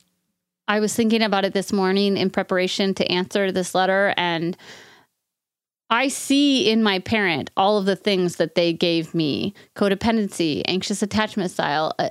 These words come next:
a, a desperate need to be affirmed externally before I look internally. I see in them those things that they gave me. And, and I'm sure you see in your parents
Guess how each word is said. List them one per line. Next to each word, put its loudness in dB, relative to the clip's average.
a, 0
a 0
desperate -2
need 0
to -2
be 2
affirmed 0
externally 0
before 0
I 2
look -2
internally. 0
I 0
see 2
in 4
them 0
those 2
things 2
that 0
they 4
gave 2
me. 2
And, -2
and 2
I'm 0
sure 2
you 2
see 2
in 0
your 2
parents -2